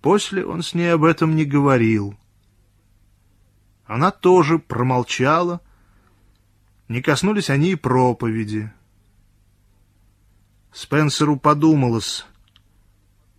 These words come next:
вероятно, настоятель не без задней мысли вынудил его пойти в церковь.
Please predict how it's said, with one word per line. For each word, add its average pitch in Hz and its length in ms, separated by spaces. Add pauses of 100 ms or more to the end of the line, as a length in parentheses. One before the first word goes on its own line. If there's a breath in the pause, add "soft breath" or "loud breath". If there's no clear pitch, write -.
(300)
вероятно, 135 800
настоятель 147 920
не 139 120
без 123 220
задней 185 680
мысли 151 800
вынудил 123 680
его 117 340
пойти 117 440
в - 100
церковь. - 800